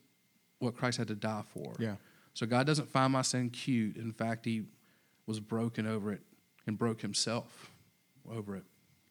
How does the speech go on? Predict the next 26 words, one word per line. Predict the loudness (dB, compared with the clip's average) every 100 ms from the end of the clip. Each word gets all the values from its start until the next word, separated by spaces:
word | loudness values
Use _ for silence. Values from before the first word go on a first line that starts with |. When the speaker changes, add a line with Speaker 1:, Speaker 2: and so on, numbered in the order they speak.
| _ _
Speaker 1:
So | -6 -2
Speaker 2:
Yeah. | -2 -4 -16 _ -6
Speaker 1:
that | -4
kind | -2 -6
of |
thing. | -6 -10 -10 _ _ _ -20 -18 0
Speaker 2:
So | 2
piggybacking | 6 6 6 6 4 4
off | 2 0
of |
that, | 0 0 -2 -12 -20 -16 -4
um, | -2 -2 -6 -10 _
<clears throat> | 4
you | 6 8 6 4
talked | 6 6
about | 6 4 4
honoring | 4 4 4
each | 2 2
other. | 2 0 -4 -12 -20 -20 _ -4
Um, | 0 0 -2 -6 _
how | -2 4 4
can | 6 6
we | 6 2
honor | 0 2
each | 2 2 0
other | 2 0